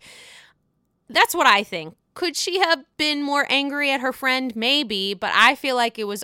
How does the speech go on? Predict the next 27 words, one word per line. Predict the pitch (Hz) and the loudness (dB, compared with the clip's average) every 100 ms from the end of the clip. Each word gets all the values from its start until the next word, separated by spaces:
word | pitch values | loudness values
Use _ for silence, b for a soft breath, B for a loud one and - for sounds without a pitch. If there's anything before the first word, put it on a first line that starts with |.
| - | 0
all, | 208 208 208 196 _ _ | 4 4 2 -2 _ _
if | 311 | -8
you | 311 | -6
think | 392 403 | -6 -2
about | 302 233 | 0 0
it, | - | 0
Sarah | 311 277 220 | -2 0 0
brought | 208 202 | -2 -4
this | - - | -6 -8
up. | 107 - _ _ _ | -10 -12 _ _ _
Her | 294 | -8
friend | 302 311 285 | 2 2 2
didn't | 214 185 | -4 -8
bring | 170 156 | -10 -10
it | 117 | -12
up. | - _ b b b b | -12 _ b b b b
So | b - 285 277 | b 2 4 4
because | 277 453 453 | 2 -2 0
Sarah | - 302 285 | 4 6 6
brought | 226 220 | 4 2
it | 208 | 4
up, | 196 185 185 - b b b b - | 2 2 0 -10 b b b b -6
it | 269 | -4
triggered | - 339 330 370 | -2 -2 0 -2
her | 294 285 | -2 -2
so | - 247 208 | 0 0 2
badly | 220 208 233 277 | 6 6 4 -2